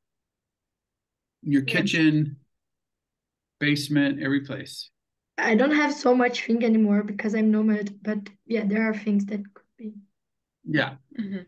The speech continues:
Speaker 1: And help other
Speaker 3: But
Speaker 1: people do that too.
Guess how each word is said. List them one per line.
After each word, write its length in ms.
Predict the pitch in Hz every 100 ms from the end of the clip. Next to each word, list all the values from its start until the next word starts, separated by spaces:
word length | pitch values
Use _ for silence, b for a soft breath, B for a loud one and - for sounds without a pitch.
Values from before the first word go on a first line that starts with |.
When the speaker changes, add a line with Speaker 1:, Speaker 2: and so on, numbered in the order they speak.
| _ _ _ _ _ _ _ _ _ _ _ -
Speaker 1:
And 100 | 135
help 220 | 147 165
other 180 | 180 175
Speaker 3:
But 100 | 170
Speaker 1:
people 260 | 247 196 156
do 140 | 131
that 260 | 131 117 131
too. 280 | 156 135